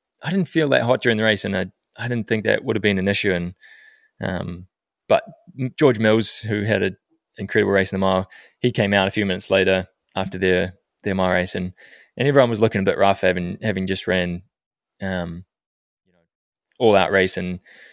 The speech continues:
and really hot and sunny conditions. And so I tried to think nothing of it and tried to get some fluids in, but everyone was like, "Dude, you're so pale. Like, what, <laughs> what's wrong with you? Why do you, why do you look so bad?" Um,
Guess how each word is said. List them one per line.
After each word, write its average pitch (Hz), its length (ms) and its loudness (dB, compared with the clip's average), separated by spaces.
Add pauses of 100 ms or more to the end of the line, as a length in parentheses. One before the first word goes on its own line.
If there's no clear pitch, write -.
(120)
and 98 140 -4
really 95 220 4
hot 95 260 2 (260)
and 92 180 -10
sunny 90 240 -4
conditions. 90 460 -4
And 92 260 -6 (600)
so 123 80 2
I 113 40 0
tried 139 200 2
to - 40 -6
think 131 140 -2
nothing 113 240 2
of 110 160 6
it 101 80 2
and 95 240 0 (240)
tried 107 160 0
to 98 60 -10
get 104 140 -2
some 95 120 -6
fluids 101 360 0
in, 92 300 -2 (220)
but 127 100 4
everyone 135 220 6
was 101 120 0
like, 78 140 -2 (240)
"Dude, - 220 -2
you're 107 180 0 (240)
so - 340 2
pale. 107 460 2 (100)
Like, 92 220 -10
what, - 140 -6 (460)
<laughs> - 400 -10
what's 165 400 6
wrong 147 180 6
with 160 240 0
you? 113 100 -6
Why 127 140 2
do 131 80 2
you, 120 200 -2 (640)
why 139 160 4
do 135 80 4
you 120 100 4
look 127 180 2
so 110 180 2
bad?" 101 320 4 (600)
Um, 95 580 0